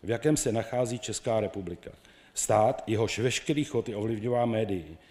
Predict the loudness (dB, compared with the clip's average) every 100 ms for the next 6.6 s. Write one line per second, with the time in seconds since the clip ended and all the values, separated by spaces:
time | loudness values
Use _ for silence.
0 | -20 -10 -2 4 4 4 0 -8 -2 -2
1 | -2 -2 2 2 2 -2 -4 -2 0 0
2 | 0 -6 -6 -6 -6 -6 -4 0 0 2
3 | 0 -2 -4 -2 0 0 0 0 -2 -10
4 | -6 -2 -2 -4 -6 -4 -6 -10 -10 -4
5 | -2 0 -2 -2 -12 -16 -20 -20 -8 -4
6 | -2 0 0 0 0 -2